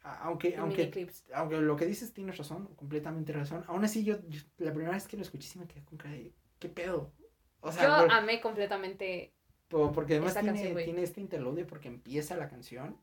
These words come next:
Speaker 2: Y luego es
Speaker 1: y
Speaker 2: como
Speaker 1: es
Speaker 2: súper
Speaker 1: así.
Speaker 2: largo interludio, güey.
Speaker 1: Sí, o sea, pero en silencio. Y luego vuelve a iniciar la música y empieza lo de las entrevistas.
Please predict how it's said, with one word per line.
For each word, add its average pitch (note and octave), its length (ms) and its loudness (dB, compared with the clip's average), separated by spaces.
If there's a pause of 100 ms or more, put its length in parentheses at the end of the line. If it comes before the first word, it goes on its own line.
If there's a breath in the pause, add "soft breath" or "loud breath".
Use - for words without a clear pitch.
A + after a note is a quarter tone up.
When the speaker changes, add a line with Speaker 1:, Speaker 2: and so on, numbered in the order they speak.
(320)
Speaker 2:
Y A3+ 80 -12
luego G3+ 160 0
es G#3+ 80 0
Speaker 1:
y - 60 -4
Speaker 2:
como A3 160 0
Speaker 1:
es G#3 80 -2
Speaker 2:
súper - 540 0
Speaker 1:
así. G3+ 100 2
Speaker 2:
largo G#3 240 4
interludio, F3+ 460 -4
güey. - 120 -8
Speaker 1:
Sí, D#3 100 4
o D3 60 4
sea, C#3+ 180 -4
pero B2 220 -6
en C3+ 100 -8
silencio. C3+ 680 -12 (280)
Y C3 60 -10
luego C#3 240 2
vuelve C#3 440 -2
a - 20 -2
iniciar B2+ 400 -6
la C3 120 -10
música C#3+ 600 -4
y D3+ 80 -6
empieza C3 320 -10
lo B2+ 100 -2
de B2 80 -4
las G2+ 160 -14
entrevistas. G#2+ 600 -18